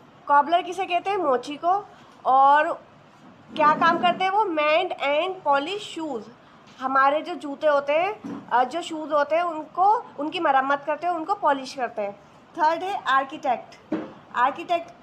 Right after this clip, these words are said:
क्या काम करते हैं? Makes the plan for building। Buildings के, houses के, flyovers के plan तैयार करते हैं, है ना। Plan मैंने आपको बताया था ना कि ड्राइंग करते हैं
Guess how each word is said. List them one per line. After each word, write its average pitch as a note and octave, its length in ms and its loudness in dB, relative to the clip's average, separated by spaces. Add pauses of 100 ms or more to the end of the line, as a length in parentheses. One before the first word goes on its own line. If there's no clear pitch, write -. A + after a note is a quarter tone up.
क्या E4 180 0
काम E4+ 240 -2
करते E4+ 280 -6
हैं? G#4+ 140 -4
Makes E4+ 460 -4
the G4+ 180 2
plan D4 320 -2
for F4 460 -2
building। C#4 580 -6 (1700)
Buildings D#4 440 -6
के, E4+ 220 2
houses D#4 560 2
के, D#4+ 400 -2
flyovers D#4 800 0
के G#4 200 -2 (500)
plan D#4+ 400 2
तैयार C#4+ 360 2
करते A#3+ 280 -2
हैं, A3 120 -2
है B3 100 -4
ना। F#4+ 120 -2
Plan D4 420 2
मैंने D#4 240 0
आपको D4 220 -2
बताया D4 340 2
था E4 100 -4
ना G#4 160 -2 (260)
कि F#4 120 -6
ड्राइंग D4 380 2
करते C#4 260 -2
हैं E4+ 500 -2